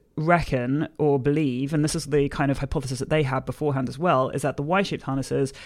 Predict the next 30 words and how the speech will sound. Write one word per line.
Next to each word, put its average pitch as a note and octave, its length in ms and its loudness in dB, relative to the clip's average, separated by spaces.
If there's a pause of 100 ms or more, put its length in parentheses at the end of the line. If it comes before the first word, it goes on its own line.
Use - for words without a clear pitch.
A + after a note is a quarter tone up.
(260)
were C#3 140 2
not - 280 0
going B2+ 220 0
to - 80 -6
affect - 320 -4
the B2+ 60 -4
dog's, B2 380 -4 (360)
uh, B2+ 160 -2
gait, D3+ 440 0 (280)
but C#3 180 2
the C3+ 60 -2
T-shaped F#3 360 0
harnesses C#3+ 300 2
would D#4 100 4
affect - 240 0
the B2+ 60 -6
dog's A#2+ 220 -4
gait, G#2+ 240 -6
and F3 80 0
that's F#3+ 120 2
what F3+ 80 -2
they D#3+ 80 2
expected - 460 -2
to B2+ 60 -10
find. B2 440 -2 (800)
And E3 100 4
what D3+ 140 2
the D3 100 2
hypothesis C#3+ 540 -4
was, C#3 220 -4